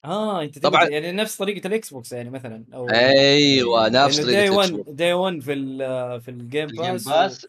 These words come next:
Speaker 3: زي
Speaker 1: وبرضه
Speaker 3: البي سي.
Speaker 1: في ال-، البي سي. أوكي.
Speaker 2: أيوة. ت-، هذا وش معنى هذا الكلام يا أخوان؟ معناه أن الحصريات راح تنكسر في لدى بلاي ستيشن. طبعًا
Speaker 1: أيوة.
Speaker 2: الكثير من معجبين البلاي ستيشن يعارضون هذا الشيء. خلي، خليني بس
Speaker 1: انبسط.
Speaker 2: أوضح حاجة.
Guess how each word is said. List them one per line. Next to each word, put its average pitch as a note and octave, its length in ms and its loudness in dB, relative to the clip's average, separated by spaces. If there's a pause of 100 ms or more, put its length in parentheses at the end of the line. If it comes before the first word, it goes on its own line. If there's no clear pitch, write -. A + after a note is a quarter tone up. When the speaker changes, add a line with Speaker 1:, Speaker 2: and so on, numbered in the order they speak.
(140)
Speaker 3:
زي C3+ 300 -10
Speaker 1:
وبرضه D#3+ 240 -2
Speaker 3:
البي - 20 -4
سي. B2+ 40 -8
Speaker 1:
في C#3+ 60 -8
ال-، C3+ 240 -8
البي B2 500 -8
سي. B2 280 -12 (120)
أوكي. C3 460 -14 (240)
Speaker 2:
أيوة. G2+ 500 -2
ت-، - 240 -2
هذا F3 260 4
وش E3+ 160 0
معنى F#3 180 0
هذا D#3 180 0
الكلام A#2+ 420 -8
يا G2+ 80 -18
أخوان؟ G#2 440 -10
معناه G#2+ 360 -6
أن A2 100 -6
الحصريات A#2 480 -2
راح A2+ 80 -2
تنكسر - 680 -8 (400)
في G2+ 80 -14
لدى F#2 220 -14
بلاي F#2 160 -16
ستيشن. - 480 -12 (580)
طبعًا C#3 140 2
Speaker 1:
أيوة. D#3 100 2
Speaker 2:
الكثير E3 320 4
من C#3 160 2
معجبين B2+ 720 -2
البلاي A2 280 -12
ستيشن B2+ 340 -4
يعارضون A2+ 400 -4
هذا F#2+ 140 -8
الشيء. - 240 -16 (140)
خلي، E3+ 240 0
خليني D#3 160 -4
بس E3+ 60 -2
Speaker 1:
انبسط. E3 180 -2
Speaker 2:
أوضح E3+ 340 -2
حاجة. - 360 0